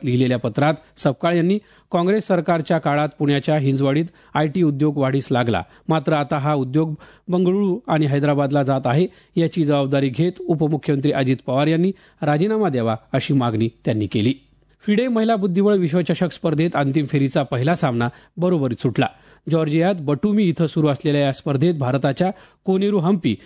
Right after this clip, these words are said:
तसंच दिव्या देशमुख या दोघींमध्ये अंतिम फेरी सुरू आहे. अंतिम फेरीतील दुसरा सामना आज होत आहे.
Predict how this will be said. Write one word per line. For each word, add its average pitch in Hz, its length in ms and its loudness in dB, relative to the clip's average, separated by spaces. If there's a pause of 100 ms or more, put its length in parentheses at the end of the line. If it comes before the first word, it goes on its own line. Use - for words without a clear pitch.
(220)
तसंच 170 280 0
दिव्या 160 260 2
देशमुख 143 400 0 (100)
या 151 120 0
दोघींमध्ये 139 560 2 (260)
अंतिम 170 340 0
फेरी 135 220 2
सुरू 120 200 0
आहे. 101 240 0 (340)
अंतिम 151 380 0
फेरीतील 143 400 0
दुसरा 131 300 0
सामना 151 360 0 (240)
आज 127 240 0
होत 113 180 0
आहे. 113 200 2